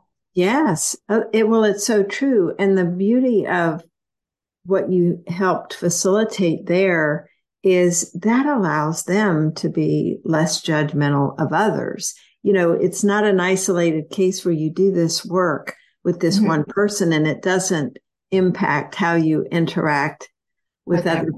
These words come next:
Speaker 1: people, including your family.
Speaker 2: Mm-hmm.
Speaker 1: So,
Speaker 2: Oh, yeah.
Speaker 1: uh,
Speaker 2: Yeah.
Speaker 1: that, that awareness, I applaud you for helping them, uh,
Speaker 2: Yeah.
Speaker 1: reach that. In fact, conflict resolution is a big part of your work with clients, isn't it?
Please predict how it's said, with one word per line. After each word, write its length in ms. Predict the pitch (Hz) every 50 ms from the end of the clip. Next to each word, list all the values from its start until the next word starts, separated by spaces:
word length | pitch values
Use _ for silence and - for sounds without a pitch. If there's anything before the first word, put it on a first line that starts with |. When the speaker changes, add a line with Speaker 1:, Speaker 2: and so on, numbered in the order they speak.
| -
Speaker 1:
people, 300 | 202 233 247 - 277 208
including 640 | 180 175 170 165 - - 190 185 170 175 170 170 165
your 100 | 160 156
family. 760 | 160 - - 202 214 247 269 254 202 - - - - - - - _ _ - 202
Speaker 2:
Mm-hmm. 420 | 196 196 190 214 208 190 202 247
Speaker 1:
So, 200 | 294 - 170 165 160
Speaker 2:
Oh, 140 | 160 - -
yeah. 300 | 160 160 180 196 - 185 - - -
Speaker 1:
uh, 260 | 170 165 160 165 - - - _
Speaker 2:
Yeah. 200 | - 214 202 196
Speaker 1:
that, 260 | 196 185 175 170 165 - - - _ -
that 300 | 185 175 170 170 165 - -
awareness, 640 | - 165 165 175 180 190 202 202 180 165 160 - -
I 160 | - 175 175
applaud 600 | 175 165 170 - - 220 220 240 233 226 226 220
you 260 | 175 165 156 156 175
for 260 | - - - 214 226
helping 560 | 208 214 214 214 - - - 220 185 180 170
them, 440 | 170 170 160 165 165 165 170 175 170 - _ _ _ _ _ _ _ _ _ -
uh, 240 | 165 160 160 160 -
Speaker 2:
Yeah. 240 | 208 214 202 185 190
Speaker 1:
reach 360 | 196 202 - - - - 175
that. 420 | 175 165 156 143 143 147 - - -
In 160 | 196 190 185
fact, 340 | 190 233 220 226 - - - -
conflict 500 | - - 254 277 277 269 - 226 202 -
resolution 640 | 185 180 185 160 175 175 185 220 262 262 - 214 185
is 160 | 165 156 160 156
a 60 | -
big 280 | - 170 165 165 - -
part 420 | - 214 220 262 294 247 - -
of 260 | - 165 156 151 160
your 460 | 160 160 160 160 156 156 160 165 - - - _ _ _ -
work 360 | - 165 202 254 247 - -
with 220 | 202 165 165 -
clients, 600 | - - 165 135 120 110 113 110 - - - -
isn't 300 | - - 147 - - -
it? 220 | 185 202 220 -